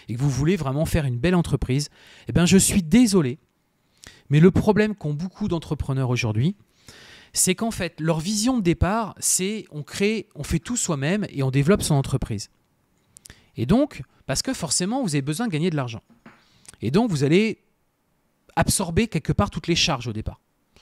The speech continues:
Mais quand je dis les charges, c'est les charges, euh, on va dire, de travail, mais aussi les charges émotionnelles. Donc, euh,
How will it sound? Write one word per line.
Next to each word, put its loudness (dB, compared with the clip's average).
Mais -4
quand -2
je 0
dis 0
les 2
charges, 0
c'est 0
les 0
charges, 0
euh, 0
on -2
va -2
dire, -2
de -2
travail, 0
mais 2
aussi 0
les 2
charges -2
émotionnelles. -2
Donc, -6
euh, 0